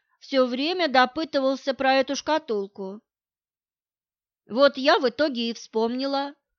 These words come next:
Вспомнила, но ему не сказала. Никитин охотно подтвердил слова Ирусика.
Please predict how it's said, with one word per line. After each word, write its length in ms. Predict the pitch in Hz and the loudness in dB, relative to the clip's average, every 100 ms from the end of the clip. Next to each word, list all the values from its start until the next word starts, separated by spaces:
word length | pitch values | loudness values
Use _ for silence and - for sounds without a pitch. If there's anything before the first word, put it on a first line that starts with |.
| _ _ _ _ | _ _ _ _
Вспомнила, 800 | - - 277 381 415 294 240 240 | -20 -6 0 0 0 0 0 0
но 160 | 254 | 0
ему 260 | 254 262 311 | -2 -2 -2
не 140 | 339 | -4
сказала. 760 | 311 - 254 208 202 202 202 214 _ _ _ _ _ _ _ _ _ _ | -4 0 0 0 -4 -4 -8 -12 _ _ _ _ _ _ _ _ _ _
Никитин 520 | 226 226 240 220 226 | -6 -6 -6 -8 -4
охотно 460 | 226 - 294 294 226 | -4 -2 -6 -6 -8
подтвердил 640 | 233 226 226 233 220 247 | -6 -10 -6 -8 -4 -6
слова 400 | - 226 233 240 | -2 -2 2 0
Ирусика. 760 | 254 247 190 - 196 - 196 | 0 -2 -8 -12 -14 -14 -16